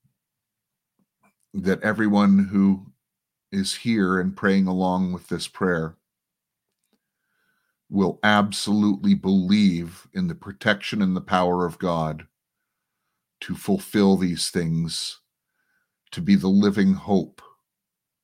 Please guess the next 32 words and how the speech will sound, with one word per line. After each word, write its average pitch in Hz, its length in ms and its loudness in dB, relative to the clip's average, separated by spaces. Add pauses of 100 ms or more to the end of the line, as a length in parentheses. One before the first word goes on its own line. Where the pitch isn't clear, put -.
(1000)
in 90 140 -4
our 87 160 0
lives, 87 720 -2
in 85 80 -8
our 82 140 -4
relationships, 82 1000 -6 (540)
and 90 160 -4
the 82 60 -4
things 90 460 0
in 87 160 -2
which 82 300 -6
you 80 140 -2
have - 100 -6
called 80 480 -4
us 78 360 -8
to 78 100 -18
do. 69 320 -14 (1700)
And 90 100 -4
I 101 120 4
pray 110 300 4
for 113 180 0
those 98 360 4
who 95 120 0
are 90 80 0
going 92 260 2
through 101 240 0
those 92 240 0
trials 90 640 2
for - 160 -4
that 87 240 -2
short - 400 -4
time, 85 540 -2